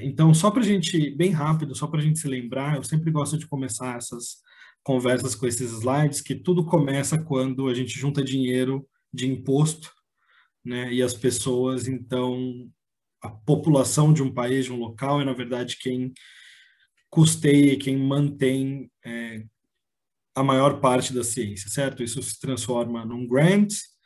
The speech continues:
você, com um pouco de sorte, escreveu lá a sua proposta e vai receber essa verba, que vai, então, ser distribuída pra acesso à literatura,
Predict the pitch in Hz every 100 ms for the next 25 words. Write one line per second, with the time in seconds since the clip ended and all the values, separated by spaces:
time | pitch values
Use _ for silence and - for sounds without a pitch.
0 | _ _ _ 123 127 139 139 123 131 123
1 | 123 117 131 127 123 110 - 127 117 123
2 | 120 117 123 107 120 117 110 135 139 -
3 | 120 117 117 117 123 110 117 113 120 120
4 | 160 180 165 180 185 - _ _ _ -
5 | 131 131 131 131 131 131 131 131 120 139
6 | 120 127 127 127 123 120 123 120 - _
7 | 127 - 135 - 110 120 110 107 226 214
8 | 196 190 185